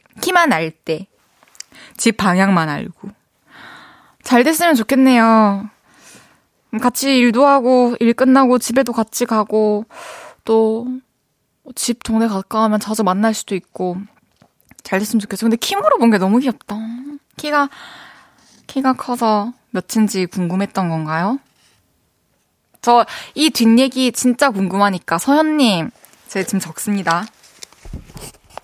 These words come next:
서현, <laughs> 기다릴게요. 어떻게 되는지 꼭 알려주셔야 돼요. 김다혜님께서 다혜 특집인가요? 전 김다혜인데. 헤이디, 삼십팔 세 치아 교정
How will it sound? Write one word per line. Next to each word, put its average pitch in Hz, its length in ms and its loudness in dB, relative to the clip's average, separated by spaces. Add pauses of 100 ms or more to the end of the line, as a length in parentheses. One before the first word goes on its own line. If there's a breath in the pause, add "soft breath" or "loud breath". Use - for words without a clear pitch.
(120)
서현, 262 760 4 (100)
<laughs> - 140 -20
기다릴게요. 233 720 2 (340 loud breath)
어떻게 262 240 2
되는지 294 280 2
꼭 381 240 2
알려주셔야 240 500 2
돼요. 214 400 2 (1200 soft breath)
김다혜님께서 247 1300 4
다혜 247 280 0
특집인가요? 226 960 -2 (420)
전 208 400 0
김다혜인데. 190 960 -2 (720 loud breath)
헤이디, 285 520 -4 (360 soft breath)
삼십팔 339 460 -4
세 311 160 -4
치아 320 320 0
교정 233 560 2